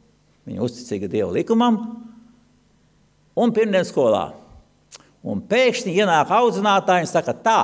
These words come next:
viņai tai meitenei vārds. Nu, kādu vārdu iedosim viņai? Kādu?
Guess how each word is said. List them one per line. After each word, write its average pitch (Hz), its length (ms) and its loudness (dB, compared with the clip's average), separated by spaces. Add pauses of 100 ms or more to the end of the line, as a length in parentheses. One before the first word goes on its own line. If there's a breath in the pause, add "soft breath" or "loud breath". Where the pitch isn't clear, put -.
(800)
viņai 117 240 0
tai 123 160 0
meitenei 135 360 0
vārds. - 420 -2 (100)
Nu, 139 120 -4
kādu 180 260 0
vārdu 156 260 2
iedosim 107 320 0
viņai? 87 220 -6 (1200)
Kādu? 202 380 0